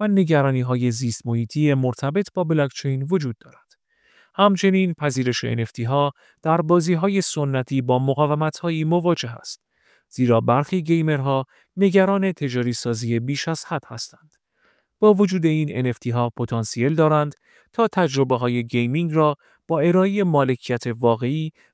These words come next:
و ایجاد انگیزه‌های اقتصادی متحول کنند، به ویژه اگر شرکت‌هایی مانند نینتندو از آنها برای آیتم‌های انحصاری مانند شمشیرهای زلدا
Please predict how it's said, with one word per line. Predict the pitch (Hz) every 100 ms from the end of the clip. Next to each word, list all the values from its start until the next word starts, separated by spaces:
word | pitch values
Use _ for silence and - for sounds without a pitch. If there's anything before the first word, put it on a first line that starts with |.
| -
و |
ایجاد | 127 127 120 117
انگیزه‌های | 123 110 120 117 117 120 185 185
اقتصادی | - 156 - 131 131
متحول | 127 151 - 170 175 151 123
کنند، | - 101 110 - _ _ _ _ _
به | 123
ویژه | 117 120 113 147 147 - _ -
اگر | 175 180 170
شرکت‌هایی | - 139 - 127 180 202
مانند | 185 180 170 147
نینتندو | 143 135 123 123 120 139 151 147 _ _
از | - 135 127
آنها | 117 120
برای | 117 117 117
آیتم‌های | 113 117 - 113 113 113
انحصاری | 113 113 113 123 131 185
مانند | 180 185 190 175
شمشیرهای | 165 - 139 - 123 117 117 117
زلدا | 120 113 110 117